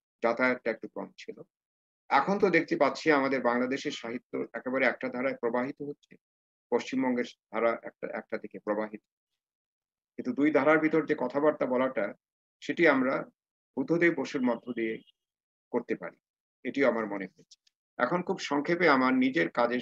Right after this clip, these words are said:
কথা একটু বলি। আমি যে ধরনের গল্প লিখি বা উপন্যাসের গদ্য যেটা আমি লিখি, সেটা কিন্তু বুদ্ধদেব বসু যার চর্চা করতেন, তার থেকে আলাদা।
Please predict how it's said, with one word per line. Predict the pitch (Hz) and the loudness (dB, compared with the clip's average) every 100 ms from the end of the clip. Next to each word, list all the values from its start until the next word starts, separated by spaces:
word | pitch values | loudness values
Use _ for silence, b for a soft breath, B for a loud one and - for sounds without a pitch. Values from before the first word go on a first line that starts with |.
| - | -8
কথা | - - | -14 -16
একটু | - 110 | -12 -10
বলি। | 92 90 - _ _ _ _ _ _ | -8 -10 -14 _ _ _ _ _ _
আমি | 127 139 175 | 2 4 4
যে | 175 175 175 - _ _ _ _ _ _ _ _ _ | 2 2 2 -6 _ _ _ _ _ _ _ _ _
ধরনের | 131 147 156 151 - _ | 2 4 6 4 2 _
গল্প | 120 120 139 | 4 4 2
লিখি | 127 131 - 139 143 - - - _ _ _ _ _ _ _ _ _ _ _ - | -2 -2 -4 -4 -4 -8 -16 -20 _ _ _ _ _ _ _ _ _ _ _ -6
বা | 113 | -4
উপন্যাসের | 127 131 131 131 127 131 | -4 0 2 2 0 -2
গদ্য | 110 113 127 | 0 0 -2
যেটা | 123 123 | -4 -4
আমি | 117 113 | -2 -2
লিখি, | 104 - 135 | -6 -10 -14
সেটা | - 147 | -12 -10
কিন্তু | 139 147 165 170 - _ _ _ _ _ _ - | -8 -8 -6 -6 -8 _ _ _ _ _ _ -4
বুদ্ধদেব | 131 160 170 175 | 2 4 6 4
বসু | 175 180 | 2 2
যার | 151 135 | 2 2
চর্চা | 139 127 143 | 0 -2 -4
করতেন, | - 135 143 131 | -6 -4 -4 -2
তার | 113 - | -4 -4
থেকে | 117 - | -8 -10
আলাদা। | - | -12